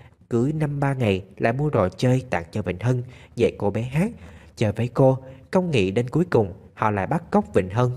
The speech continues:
đòi tiền chuộc hai trăm vạn. Bà thực sự không nghĩ ra lý do vì sao lão lại làm như vậy. Sao có thể xúc động hồ đồ như thế chứ?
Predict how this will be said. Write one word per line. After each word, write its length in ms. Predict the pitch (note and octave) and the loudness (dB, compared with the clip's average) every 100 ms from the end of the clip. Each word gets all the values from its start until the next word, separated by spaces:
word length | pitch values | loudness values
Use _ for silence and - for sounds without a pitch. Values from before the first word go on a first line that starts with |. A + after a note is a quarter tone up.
| - | -6
đòi 180 | - F#2+ | -2 -2
tiền 200 | - F2 | -2 -8
chuộc 200 | - F#2 - | -4 -6 -6
hai 200 | - G2 | -10 -6
trăm 200 | G#2+ F#2+ | -6 -2
vạn. 280 | F#2 F#2 F#2+ - - - - - - | 0 0 -4 -18 -20 -20 -20 -20 -4
Bà 120 | D3+ | -2
thực 200 | C#3 B2 | 0 -2
sự 200 | - A#2 | 0 0
không 220 | G2 B2+ A#2+ | 2 -2 -2
nghĩ 180 | F#2+ F#2 | -2 2
ra 240 | C3 B2 - - | 2 2 -2 0
lý 180 | D3+ E3 | 2 2
do 200 | F#3 E3 | 2 2
vì 180 | E3 F2+ | 0 -2
sao 360 | - C3+ B2 A#2+ - - | 0 2 2 0 -8 -6
lão 300 | C3+ G#2+ G#2+ | 0 2 2
lại 180 | D3 A2 | 2 2
làm 220 | G2+ F#2 | 2 0
như 140 | F#2 G#2 | -2 0
vậy. 280 | G#2+ F#2+ G2 - - - - _ _ | 2 2 -2 -14 -20 -20 -20 _ _
Sao 220 | - C#3+ B2 | -6 -2 0
có 120 | E3 | 0
thể 280 | B2+ F2+ F#2+ | 2 0 0
xúc 300 | - G#3 C3 | 0 0 2
động 320 | G2+ F2+ F#2 - | 0 -2 -10 -4
hồ 200 | A2+ G2+ | 0 2
đồ 200 | F#2+ F#2 | 2 -2
như 160 | F2 G#2 | -2 -2
thế 160 | A#2+ | 0
chứ? 240 | C3+ F3+ | 2 4